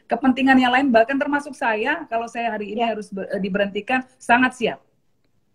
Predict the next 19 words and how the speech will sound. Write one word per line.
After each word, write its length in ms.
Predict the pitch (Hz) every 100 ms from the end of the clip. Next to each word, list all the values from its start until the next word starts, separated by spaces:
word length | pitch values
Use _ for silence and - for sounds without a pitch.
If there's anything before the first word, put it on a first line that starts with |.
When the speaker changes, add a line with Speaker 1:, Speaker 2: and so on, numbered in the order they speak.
| _
Speaker 1:
Ya, 320 | - 170 180 220
untuk 160 | 196
ngurangin 380 | 208 202 202 208
cost, 260 | 226 220 -
sangat 320 | 233 233 226
siap. 80 | -
Speaker 2:
Iya. 180 | 254 233 - _ _ _ _ _
Speaker 1:
Gitu. 880 | 175 - _ _ _ 269 214 175 165 156 147 _ - _ _
Nah, 300 | 165 160 147
Speaker 2:
Itu 80 | -
Speaker 1:
karena 260 | 170 165 220
Speaker 2:
pengorbanan 400 | 254 262 240 240
Speaker 1:
ya 80 | 240
memang 100 | 240
Speaker 2:
tertinggi 360 | 240 262 254 262
ya, 100 | 226
dari 220 | 277 311 _ _ _ _ _ - - 466 - - - - -
Speaker 1:
Nggak 160 | 294 277
apa-apa, 340 | 294 349 -